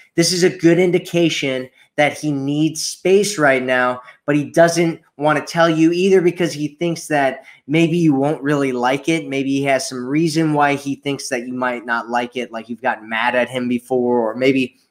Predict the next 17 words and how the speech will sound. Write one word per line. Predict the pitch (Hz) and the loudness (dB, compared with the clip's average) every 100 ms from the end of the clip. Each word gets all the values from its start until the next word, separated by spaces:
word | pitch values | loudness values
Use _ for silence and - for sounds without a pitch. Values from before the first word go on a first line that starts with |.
| _ | _
in | 143 | -2
a | 135 | -2
past | 143 143 135 139 | -2 -4 -2 -2
relationship, | 120 127 151 156 143 - 143 135 - - - | 2 2 2 2 0 0 0 0 -6 -20 -18
somebody's | - 151 143 139 117 | -6 -2 0 0 0
gotten | 139 120 117 | -2 0 -2
mad | 117 117 127 | 0 0 0
at | 123 | 0
him | 143 135 | -2 -4
before, | 131 127 139 135 131 127 - - _ | -6 -6 -4 0 0 -2 -6 -20 _
or | 156 160 | 2 4
because | 156 156 160 147 | 2 4 2 2
he | - 156 | -2 -4
feels | - 185 190 170 165 | -4 4 6 6 2
like | 151 151 | 0 0
he | 147 156 139 | 0 -2 -2
shouldn't | - - 220 139 120 - | -4 0 0 0 -6 -12